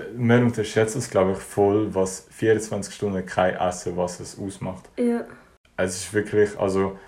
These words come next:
Speaker 1: die Leute, die sagen, dass es gesund ist, ich verstand den Ansatz, weil es ist halt so
Speaker 2: Das ist gar nicht gesund. Ich weiss nicht, wo du das gelesen hast.
Speaker 1: Ja doch, das machen mega viele Leute so Intervallfasten und so.
Speaker 2: Ja, das ist dumm. Das
Speaker 1: Ja.
Speaker 2: ist dumm, echt dumm.
Speaker 1: Nein, ich, ich verstand schon,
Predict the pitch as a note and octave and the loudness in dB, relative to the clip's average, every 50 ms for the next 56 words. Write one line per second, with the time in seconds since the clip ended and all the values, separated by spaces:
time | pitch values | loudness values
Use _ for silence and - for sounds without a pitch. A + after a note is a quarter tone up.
0 | - _ _ _ _ _ - G#2+ G#2 G#2+ A2+ A#2 A2 - G#2+ G2+ - - G#2+ G#2 | -20 _ _ _ _ _ 0 2 4 4 4 2 2 0 -2 0 4 4 4 4
1 | G2+ G2+ - G2 F#2+ - G2+ F#2 - - - - - - G#2 G#2 G#3 G3+ F#2 F#2+ | 4 0 -4 -4 -6 -6 -8 -8 -10 -10 -12 -10 -6 -2 0 0 0 0 0 -2
2 | G2 F#3+ - F#2+ F#2 - - F#2+ - - - - F#2 F#2 F#2 F#2 F#2 F2 E2+ F#2 | -2 -4 -6 -8 -10 -8 -10 -10 -10 -8 -4 -2 0 0 0 0 -2 -2 2 4
3 | F2+ F2+ F2 - - F#2+ F2+ F2+ - - F#2 F2+ F2+ F2 - - - F#2+ F#2 F2+ | 4 4 4 2 0 -2 -2 -2 -2 -4 -4 -4 -4 -6 -10 -8 -4 -4 -4 -4
4 | - - F#2 F#2 F#2 - - - - - - - B3+ B3 A#3+ A#3 - - B3+ A#3 | -4 -4 -4 -4 -4 -6 -10 -12 -12 -14 -12 -12 -10 -10 -10 -10 -10 -8 -6 -6
5 | A3+ A3 - - G#3+ G#3 G#3 A#3 A#3+ A#3 - A#3 A3+ A3+ A3+ G#3+ G#3 - - - | -6 -6 -2 -2 -2 -2 0 -2 -6 -8 -8 -8 -8 -6 -6 -6 -6 -8 -10 -10
6 | - A3 G#3 G#3 G#3+ G#3+ - B3 A#3 G#3+ G#3 G#3 - - - - A2+ G#2+ G#2 - | -10 -8 -6 -6 -6 -6 -6 -6 -6 -6 -8 -10 -12 -16 -12 -4 -2 0 2 8
7 | C#3 C#3 C#3 - - - - A#2+ G#2 - - A2 G#2+ - B2 G#2 G#2 A2+ A#2 A#2 | 8 8 8 6 -2 -12 -8 -8 -8 -4 -2 -2 -2 -2 -2 -4 2 2 2 4
8 | A#2+ A#2 - - A#2 A2 G#2+ - - - G#2 G#2+ A2+ A2+ - - A2 G#2 G#2+ G#2 | 2 0 -2 -2 -2 -2 -2 -4 -4 -4 -2 -2 -2 -4 -2 -2 -2 0 2 0
9 | G#2 G#2 - G#2 G#2 G#2 - - - G2+ G2+ G2+ G2+ G#2 - - - F#2 F2+ - | 0 0 0 0 0 -2 -2 -6 -6 -6 -6 -6 -8 -10 -10 -6 -6 -4 -4 -6
10 | B3 A#3+ B3 B3 B3+ B3+ A#3+ - - - - - - B3 C4 C#4 C4+ A3 G3+ F#3+ | -8 -8 -8 -8 -6 -6 -6 -8 -10 -12 -14 -10 -6 -4 -4 -4 -4 -4 -6 -6
11 | F#3 F3+ - - _ _ _ _ _ _ _ _ - - B2+ A2 B2 B2 B2+ B2+ | -8 -10 -12 -18 _ _ _ _ _ _ _ _ -10 -8 -2 2 4 6 6 6
12 | A#2+ - - - - - - B3+ B3+ B3+ A#3+ G#3 G3 - - A#3 A#3+ - - - | 6 4 0 -8 -16 -10 -4 -2 0 0 0 -2 -4 -4 -6 -6 -8 -10 -14 -8
13 | - A#3+ A3+ - B2+ - - - - - - - - - - - _ _ - - | -4 0 4 4 4 4 2 -6 -8 -8 -8 -8 -10 -14 -20 -20 _ _ -4 -2
14 | C#3 C3+ - C#3+ C#3 B2+ - - C#3 C#3 C#3 C#3 C3+ - D3 C#3+ B2+ - | -2 -2 0 0 0 0 2 6 6 8 8 6 6 4 4 4 4 0